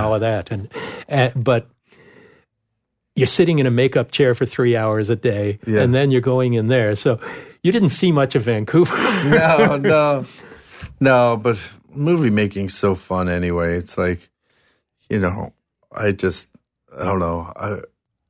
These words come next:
Speaker 2: I love it more and more now. So you just kinda, like,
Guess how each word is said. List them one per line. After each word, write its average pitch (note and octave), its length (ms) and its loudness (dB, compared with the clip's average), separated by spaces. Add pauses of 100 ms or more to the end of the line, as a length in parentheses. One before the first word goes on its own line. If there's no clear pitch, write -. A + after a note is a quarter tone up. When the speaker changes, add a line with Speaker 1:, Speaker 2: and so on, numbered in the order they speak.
(120)
Speaker 2:
I F#2+ 80 -6 (560)
love C#3+ 280 2
it B2 80 0
more A#2+ 260 2
and A2 100 0
more A2+ 260 2
now. G#2 320 -2
So F#2 340 -6 (100)
you G#2 100 -6
just - 340 -6
kinda, F#2 280 -2
like, F2+ 360 -4